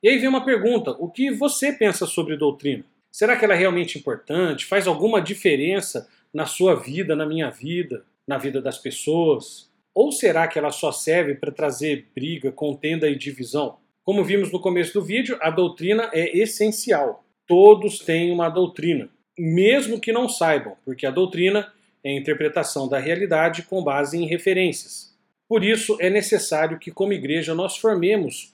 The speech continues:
uma sã doutrina juntos, com a ajuda do Espírito Santo que habita em mim e em você, para que possamos ter uma vida piedosa e construir uma igreja saudável. Porque não tem jeito. Ou nós buscamos a sã doutrina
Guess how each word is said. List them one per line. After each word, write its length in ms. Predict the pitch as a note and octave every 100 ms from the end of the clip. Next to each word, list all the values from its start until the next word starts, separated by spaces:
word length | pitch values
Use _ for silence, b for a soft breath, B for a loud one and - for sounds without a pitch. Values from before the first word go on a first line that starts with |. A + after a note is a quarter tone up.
| _
uma 200 | E3 F3
sã 300 | D#3+ - G#3+
doutrina 600 | A#3 A3 - C3+ C#3 D3 D#3
juntos, 760 | C#3 B2+ D#3+ D#3 D#3+ E3 - b b
com 180 | - G3
a 40 |
ajuda 260 | F#3 G3+ A3
do 80 | G3+
Espírito 400 | - G#3+ G#3+ G#3+
Santo 340 | - D#3+ D3+
que 80 | -
habita 300 | D3+ D3 D3+
em 120 | D3+
mim 260 | D#3 A3+ C4
e 80 | G#3
em 100 | G3+
você, 540 | E3 E3+ - C3+ D#3+ _ _ -
para 160 | D#3+
que 100 | -
possamos 420 | F#3+ F3+ F#3+ F#3+
ter 180 | - F#3
uma 220 | F#3 F#3+
vida 440 | D3+ D3+ F#3 F#3 F3
piedosa 760 | - G3+ D#3+ F3+ F#3+ - - _ _ -
e 140 | F3
construir 800 | E3+ E3 D#3+ - D3 C#3 F3+ F3
uma 180 | D3 D3
igreja 480 | B2 C#3 F3 F3 F#3+
saudável. 800 | - C#3+ D#3 C#3 C#3+ B2+ G#2 - _ _
Porque 240 | F#3+ G3 G#3+
não 160 | G#3+
tem 220 | G#3 G#3 D#3+
jeito. 440 | C#3 A#2+ - - _ -
Ou 220 | G#3+ A3+
nós 180 | A3 F3
buscamos 600 | F#3 F#3 - F3 F3 E3+
a 80 |
sã 220 | D#3+ E3 D#3
doutrina 680 | D3+ C3+ C#3 D3 D#3+ F3+